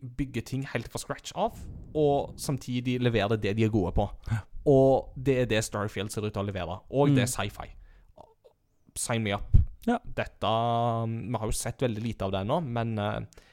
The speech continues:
Speaker 1: jeg er veldig spent på det. Jeg er også veldig spent på om det faktisk kommer ellevte i ellevte, eller om det blir utsatt.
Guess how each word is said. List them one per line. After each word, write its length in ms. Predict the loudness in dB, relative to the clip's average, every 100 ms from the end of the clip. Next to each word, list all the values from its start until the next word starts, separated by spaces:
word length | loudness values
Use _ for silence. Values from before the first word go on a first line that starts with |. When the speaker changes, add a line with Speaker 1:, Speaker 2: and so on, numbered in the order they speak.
| -12
Speaker 1:
jeg 100 | -2
er 40 | 0
veldig 120 | 0 -2
spent 180 | -2
på 120 | 0 2
det. 140 | 0 -2 -14 -20 -20 -20 -20 _ _ _ _ -6
Jeg 160 | -4 2
er 60 | 6
også 140 | 6 6
veldig 160 | 4 4
spent 200 | 4 4
på 80 |
om 60 | 4
det 80 | 2
faktisk 400 | 0 -6 -6 -8
kommer 460 | -2 4 4 4 0
ellevte 300 | 2 0 0
i 60 | 0
ellevte, 320 | 0 2 0 0 -2
eller 180 | 0 2
om 100 | 2
det 100 | 2
blir 180 | 4 2
utsatt. 300 | 2 0 -2